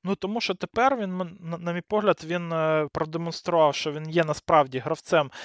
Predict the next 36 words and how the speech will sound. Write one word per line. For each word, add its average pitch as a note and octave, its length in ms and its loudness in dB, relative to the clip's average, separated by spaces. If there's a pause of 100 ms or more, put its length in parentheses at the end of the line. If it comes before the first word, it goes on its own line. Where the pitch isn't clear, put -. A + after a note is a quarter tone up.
(220)
вищого F3 560 2
рівня, C3 340 -2
ну, D#3 140 -8
тому G#3+ 180 -4
що G#3+ 140 0
це - 180 0
своєрідний F3+ 540 -2
челендж, E3 680 0
е, B2+ 400 0 (100)
також, - 480 -4 (540)
е, C#3 160 0
для C#3+ 180 4
гравців E3 500 0
Н D3+ 120 -4
Ф - 180 -6
Л A3+ 220 4
на F#3+ 80 -2
деяких D#3+ 420 -2
позиціях, D#3+ 600 -4
що - 160 -4
вони F3+ 200 -4
дуже E3 800 0
залежні D#3 680 -4
від, D3+ 200 -6 (120)
е, C#3 400 2 (340)
загального D#3 580 4
стану D#3+ 340 0
команди. D#3 520 2
Тобто, C3+ 560 -6
ну, C#3+ 80 -12
якщо D3+ 280 -6
в - 80 -8
команди, D#3 380 0
знову C3+ 220 -6
ж - 100 -16
таки, B2 560 -6